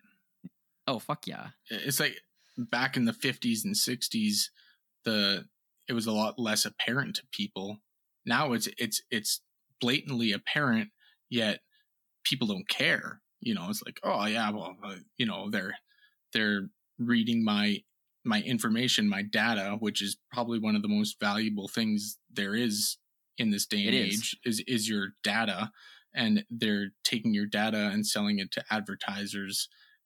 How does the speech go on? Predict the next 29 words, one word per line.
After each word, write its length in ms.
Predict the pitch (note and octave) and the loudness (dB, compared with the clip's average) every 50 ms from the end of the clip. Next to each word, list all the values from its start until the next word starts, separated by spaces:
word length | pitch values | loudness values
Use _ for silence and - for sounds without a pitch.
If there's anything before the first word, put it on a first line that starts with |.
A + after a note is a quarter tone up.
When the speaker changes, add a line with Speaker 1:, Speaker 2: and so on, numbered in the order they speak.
| _ - | _ -2
Speaker 2:
And, 500 | A2+ G#2 G2+ G2+ G2 G2 G2 G2 F#2+ - _ _ _ _ _ _ _ _ _ _ _ _ _ _ _ _ - | 0 2 2 2 0 0 -2 -4 -4 -8 _ _ _ _ _ _ _ _ _ _ _ _ _ _ _ _ -2
like, 380 | A2 G2+ G2 G2 - - - - _ _ _ _ _ _ _ _ _ _ _ _ _ _ | 0 0 0 0 -4 -14 -18 -18 _ _ _ _ _ _ _ _ _ _ _ _ _ _
I 60 | B2 | 2
mean, 260 | A#2 A2 G#2+ G#2 G2 - _ _ _ | 4 6 4 4 2 0 _ _ _
yeah, 240 | B2 C#3 C3+ F#3 G3+ - _ _ _ _ _ _ _ _ _ _ _ _ _ _ _ _ _ _ _ _ _ _ _ _ | -2 -2 -2 -2 -6 -10 _ _ _ _ _ _ _ _ _ _ _ _ _ _ _ _ _ _ _ _ _ _ _ _
you, 180 | - C3+ B2+ A2 - | -2 -2 -2 -2 0
you 100 | C3 B2+ | -2 0
don't 220 | A#2+ A#2+ G#2 F#2 - | 0 0 0 0 0
think 220 | - D#3+ F#3 - | 0 0 0 0
about 260 | C#3+ A2+ A2+ G#2+ G#2+ | 0 0 0 2 2
it 140 | G#2+ G#2+ - - | 2 0 0 -2
as 300 | G#2+ G#2 G2+ G2+ - - | -2 -2 0 0 -2 -4
being 320 | - - A#2 A2+ G#2+ G#2+ | -2 0 0 2 2 2
something 360 | G#2+ - A#2+ A#2 A2+ A2+ G#2 | 2 2 0 0 0 0 -2
that's 200 | F#2+ G2 - - | -2 -2 -8 -8
valuable, 760 | - - - A#2+ E3 A3 G#3 D3 G#2 G2 - G2+ F2+ G2 G#2+ | -8 -6 -2 0 0 2 2 2 0 0 -2 -6 -4 -4 -4
but 200 | G#2+ - G2 G#2+ | -4 -4 -4 -4
at 100 | G2+ - | -6 -4
the 80 | - A#2 | -2 -2
same 300 | - - B2+ A#2+ A2 G#2+ | 0 0 2 0 0 0
time, 340 | - C3+ C3+ D#3 C#3 A#2 | 0 0 2 2 2 2
it, 160 | A2 G#2 - - | 2 0 -2 -2
it's, 420 | - A2+ G#2+ - - - - - - _ _ - | -4 -4 -2 0 0 0 0 -2 -6 _ _ -2
that's 200 | G#2+ A2+ A2 - - _ | -2 -2 -2 -4 -2 _
all 280 | A#2+ A2 G#2 F2+ F2 | 0 0 0 -2 -2
it 80 | G#2 C#3 | -2 0
is. 280 | G3 C4+ B3+ D3 - - - | 2 2 2 2 0 0 2
I 60 | A#2 | 2
mean, 280 | A#2+ B2 A#2+ A2 G#2+ | 2 4 4 2 2